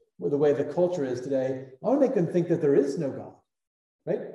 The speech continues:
Not that they're on the wrong God or their God isn't strong enough or they should join a different God's team, which is what people have been doing for thousands of years before that. But all of a sudden,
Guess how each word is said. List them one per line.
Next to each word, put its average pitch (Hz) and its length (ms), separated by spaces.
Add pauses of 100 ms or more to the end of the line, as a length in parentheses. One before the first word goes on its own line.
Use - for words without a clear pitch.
(240)
Not 214 240
that - 500
they're 147 220
on 135 160
the 131 80
wrong 180 340
God 127 320
or 127 80
their 143 160
God 135 220
isn't - 180
strong 190 380
enough 135 320
or 127 500
they 113 80
should - 160
join 143 200
a 131 80
different 226 360
God's 120 400
team, 139 240
which 123 140
is 120 100
what 127 360 (280)
people 160 200
have - 20
been 135 180
doing 139 180
for - 440
thousands 160 440
of 135 60
years 151 160
before 139 300
that. 135 320 (100)
But 175 60
all 196 160
of 185 80
a - 20
sudden, 175 400